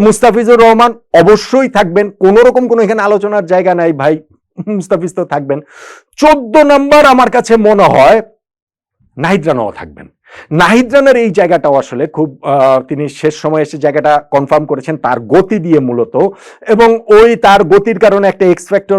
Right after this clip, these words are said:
রয়েছে। উম, তার ডেবিউ হয়েছে ওয়ানডেতে বেশি দিন নাই, যে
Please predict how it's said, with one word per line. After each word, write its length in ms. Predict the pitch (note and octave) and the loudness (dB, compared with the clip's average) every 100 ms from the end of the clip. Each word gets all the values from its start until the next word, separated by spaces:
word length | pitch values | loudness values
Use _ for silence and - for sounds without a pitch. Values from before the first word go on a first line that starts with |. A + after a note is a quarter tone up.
| F3+ | -2
রয়েছে। 280 | F3+ F3 F#3+ G3 G3 G3 G3 | -4 -4 -2 0 0 -2 -6
উম, 120 | F#3+ F#3 | -4 -2
তার 120 | E3+ D3+ | 0 0
ডেবিউ 220 | E3 G#3 F#3+ | 0 2 2
হয়েছে 180 | F#3+ F3+ | 2 0
ওয়ানডেতে 320 | E3 E3 E3+ D#3+ | -2 -2 -4 -4
বেশি 160 | D3+ D#3+ | -6 -2
দিন 100 | E3+ D#3+ | -2 0
নাই, 140 | D3 D3 | -2 -2
যে 60 | C3+ | -2